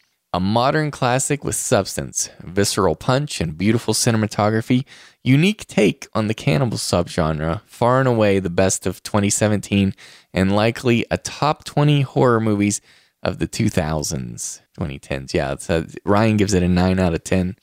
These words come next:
And then Dino, this was Dino's number three, and he said, "Not your typical cannibal film." I'm gonna mess up this name. Ducournau. Ducournau's feature film is a strikingly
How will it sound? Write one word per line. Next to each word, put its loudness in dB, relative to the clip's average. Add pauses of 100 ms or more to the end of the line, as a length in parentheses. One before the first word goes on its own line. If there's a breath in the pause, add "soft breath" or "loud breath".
(400)
And 2
then 2
Dino, 2 (220)
this 2
was 2
Dino's 2
number 0
three, -2 (200)
and 4
he 4
said, 2
"Not 2
your 2
typical -2
cannibal -2
film." -2 (220)
I'm 0
gonna 0
mess 0
up -14
this -4
name. 0 (200)
Ducournau. 2 (200)
Ducournau's 2
feature 0
film 2
is -2
a 0
strikingly 0